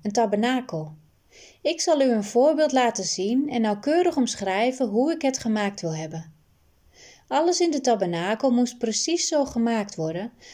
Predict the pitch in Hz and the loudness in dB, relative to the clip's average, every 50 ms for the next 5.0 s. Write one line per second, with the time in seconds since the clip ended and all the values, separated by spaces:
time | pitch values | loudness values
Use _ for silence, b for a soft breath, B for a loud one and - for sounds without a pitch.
0 | B B - - 302 302 294 277 277 247 220 220 247 277 294 320 339 349 349 - | B B -2 2 2 2 4 4 2 2 4 4 4 4 4 4 4 4 4 4
1 | 285 247 220 202 196 196 214 233 240 233 - 226 - - 240 226 - 190 170 170 | 2 2 2 2 2 4 4 4 4 2 -2 -6 -6 -6 -6 -4 -4 -4 -4 -4
2 | 170 170 170 165 160 160 - - _ _ _ _ _ _ B B B B B B | -4 -6 -8 -8 -8 -10 -12 -14 _ _ _ _ _ _ B B B B B B
3 | B B B - 277 285 330 349 349 339 302 - 277 240 226 196 175 170 180 196 | B B B -2 2 4 4 4 4 2 2 0 0 0 0 2 2 2 2 2
4 | 226 247 247 233 226 220 220 - - 196 190 - - 262 247 247 - - 160 | 4 4 4 4 4 2 0 -2 -4 -4 -2 -2 -2 -2 -2 -4 -6 -8 -10